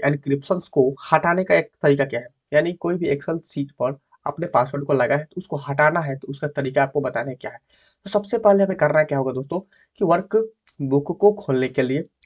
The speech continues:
पासवर्ड डालना होगा और फिर परमिशन पे, पे क्लिक करना होगा। वहाँ पे encrypt with password बॉक्स में बने पासवर्ड को डिलीट करना होगा। इसके बाद आपका पासवर्ड हट जाएगा,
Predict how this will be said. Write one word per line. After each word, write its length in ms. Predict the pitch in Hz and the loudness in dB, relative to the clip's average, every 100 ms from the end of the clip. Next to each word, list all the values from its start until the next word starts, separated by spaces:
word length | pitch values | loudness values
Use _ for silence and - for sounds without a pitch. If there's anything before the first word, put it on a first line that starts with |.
| _ - | _ 6
पासवर्ड 360 | 147 147 185 | 6 6 4
डालना 200 | 135 120 | 6 4
होगा 260 | 123 123 165 - _ - | 2 0 0 -2 _ 0
और 160 | 180 - | 0 -2
फिर 200 | 220 214 - | -6 -6 2
परमिशन 440 | 160 156 151 185 | 4 4 0 -2
पे, 120 | - 165 | -2 -6
पे 120 | 123 | -6
क्लिक 240 | - 120 | -8 -8
करना 200 | 117 113 | -6 -8
होगा। 160 | 117 113 - _ _ _ _ _ _ - | -8 -8 -10 _ _ _ _ _ _ -2
वहाँ 220 | 156 180 | 4 4
पे 160 | 185 147 | 4 0
encrypt 520 | 170 - 202 214 175 | -2 -4 -2 -2 -2
with 260 | 151 170 - _ _ _ _ _ _ _ _ | -4 -4 -8 _ _ _ _ _ _ _ _
password 440 | 156 165 - 147 151 - _ 139 | 6 6 4 2 2 -8 _ 4
बॉक्स 280 | 160 - | 4 4
में 120 | 190 147 | 0 4
बने 200 | 147 139 143 | 4 4 2
पासवर्ड 280 | 135 139 143 | 0 0 -2
को 80 | 147 | -2
डिलीट 240 | 135 143 | 0 2
करना 220 | 156 147 | 2 4
होगा। 160 | 156 180 - - | 2 0 -10 -14
इसके 200 | 135 123 | -6 -4
बाद 180 | 120 | -2
आपका 200 | 120 - 120 | -2 -4 -4
पासवर्ड 360 | 120 139 180 - _ - | -4 -2 -4 -6 _ -4
हट 200 | - 139 | 0 0
जाएगा, 260 | 123 117 | 0 0